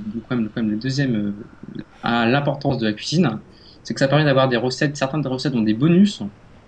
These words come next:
Par exemple, je ne sais pas moi, plus quarante en endurance. Euh, et donc quand vous mangez pendant dix secondes cette recette, cette, euh, ce, ce, cet objet,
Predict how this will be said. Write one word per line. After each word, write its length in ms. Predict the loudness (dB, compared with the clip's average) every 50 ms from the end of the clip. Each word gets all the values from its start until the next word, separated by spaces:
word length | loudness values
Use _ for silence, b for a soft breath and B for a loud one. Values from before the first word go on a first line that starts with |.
| -20 -16 -8 -6
Par 80 | -2
exemple, 220 | -2 0 0 -2 -2
je 60 | -4
ne 40 | -4
sais 140 | -4 -2
pas 160 | 2 2 2 2
moi, 200 | 2 0 -2 -2 -4 -6 -8
plus 200 | -10 -10 -10 -6
quarante 320 | -4 -2 0 0 0 0 0
en 80 | 0
endurance. 580 | -2 -2 -2 -2 0 0 2 0 0 -2 -6 -16 -20 -20 -20 -14 -6 -2
Euh, 180 | 0 0 0 0
et 80 | 0 -2
donc 160 | -2 -2 0
quand 120 | 0 0
vous 100 | 2 4
mangez 280 | 2 2 2 2 2 0
pendant 240 | 0 0 -2 -2 -2
dix 220 | -4 -4 -4 -2
secondes 260 | -2 0 0 0 0
cette 140 | -2 -4 -4
recette, 420 | -2 -4 -2 0 0 0 0 0 -4
cette, 300 | -2 -2 -4 -2 -2 -2
euh, 320 | 0 0 2 0 0 -2
ce, 260 | -4 -10 -14 -12 -12 -12
ce, 340 | -10 -6 -4 -4 -2 -2 -4
cet 260 | -6 -8 -10 -8 -6
objet, 320 | -4 -2 0 0 0 0